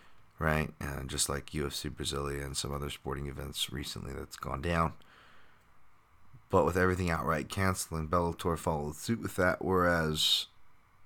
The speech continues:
U F C Brasilia went on. Um, and I'm not here to belabor that point or, you know,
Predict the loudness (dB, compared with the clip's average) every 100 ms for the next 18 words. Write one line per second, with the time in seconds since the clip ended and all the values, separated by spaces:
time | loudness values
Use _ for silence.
0 | -20 -20 -6 0 2 2 0 2 2 2
1 | 0 0 0 -2 0 2 2 0 -6 -14
2 | -6 -2 -2 -4 -8 -8 -6 -2 0 0
3 | -4 -16 -18 -14 -8 -8 -8 -10 -8 -4
4 | -2 -2 -4 -6 -8 -8 -6 -6 -6 -14
5 | -20 -20 -18 -18 -20 -20 -8 -4 -4 -6
6 | -10 -12 -10